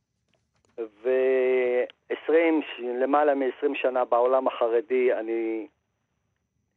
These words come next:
נתקלתי בדבר, בדבר והיפוכו, ב-, בעולם אחר לגמרי, ב-,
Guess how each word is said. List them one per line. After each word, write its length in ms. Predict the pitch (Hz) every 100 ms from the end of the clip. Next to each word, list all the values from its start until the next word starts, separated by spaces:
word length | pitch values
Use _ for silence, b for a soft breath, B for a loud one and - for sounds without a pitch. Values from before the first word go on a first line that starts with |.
| _ _ _
נתקלתי 480 | 120 - 139 120 -
בדבר, 440 | 127 113 - - 92 120 110
בדבר 460 | 123 123 120 131 123
והיפוכו, 760 | 127 117 - 110 - 110 104 95
ב-, 200 | 107 107 104
בעולם 760 | 110 110 110 107 - 117 123 131
אחר 300 | - 127 120
לגמרי, 580 | 120 110 113 107 107 101 -
ב-, 240 | 107 104